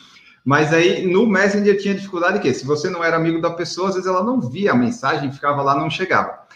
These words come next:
Fomos para o Instagram, o que acontece? A mesma coisa. Se vo-, se a pessoa não te segue,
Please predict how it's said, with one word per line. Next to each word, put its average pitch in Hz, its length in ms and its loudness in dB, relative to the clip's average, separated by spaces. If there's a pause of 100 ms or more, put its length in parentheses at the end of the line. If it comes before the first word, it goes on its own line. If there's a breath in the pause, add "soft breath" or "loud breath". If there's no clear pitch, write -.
(280 loud breath)
Fomos 202 320 2
para 196 180 2
o 196 40 4
Instagram, 190 360 0
o 196 40 -2
que 202 60 -2
acontece? 190 500 -4 (420)
A 202 40 -2
mesma 196 800 0
coisa. 202 240 -2
Se - 160 -8
vo-, 208 200 -2
se - 100 -4
a 202 60 0
pessoa 220 360 0
não 262 160 0
te - 80 -10
segue, 160 580 -6